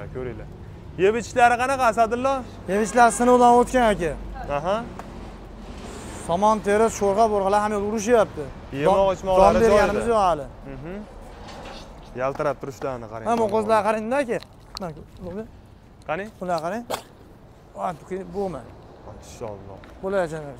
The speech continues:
Speaker 1: Xudo xohlasa, bo'ylari ham sakson
Speaker 2: Va.
Speaker 1: plus minus, a? Gap yo'q.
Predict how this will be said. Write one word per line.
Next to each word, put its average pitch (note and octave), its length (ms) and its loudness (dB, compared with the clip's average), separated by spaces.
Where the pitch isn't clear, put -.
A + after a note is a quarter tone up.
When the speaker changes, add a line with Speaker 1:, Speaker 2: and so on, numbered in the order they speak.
Speaker 1:
Xudo C#3 220 -4
xohlasa, D3+ 320 -4
bo'ylari D#3 440 -2
ham F3 100 -6
sakson E3+ 420 -8
Speaker 2:
Va. F3 120 0
Speaker 1:
plus G3+ 480 0
minus, D#3+ 420 -10
a? F#3 140 0
Gap A#2+ 280 -6
yo'q. A2 160 -12